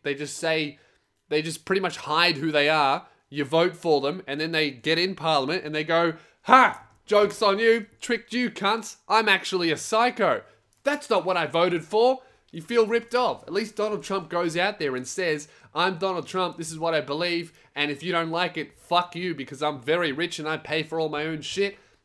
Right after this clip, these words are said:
I think that's great. Good on Donald Trump for at least being true to himself so that people can look at him and decide whether or not they like him and then fucking vote accordingly.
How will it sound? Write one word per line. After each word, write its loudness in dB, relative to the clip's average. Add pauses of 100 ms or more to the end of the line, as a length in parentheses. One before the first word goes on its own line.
I -2
think -4
that's -2
great. 0 (380)
Good 2
on 2
Donald -2
Trump -8
for -4
at -4
least -6 (340)
being -4
true -4
to -4
himself -2 (240)
so -6
that -2
people -4
can -6
look -4
at -4
him -6 (140)
and -8
decide -4
whether 0
or -4
not -6
they 0
like 0
him -8 (280)
and -6
then -4
fucking -2
vote 2
accordingly. -6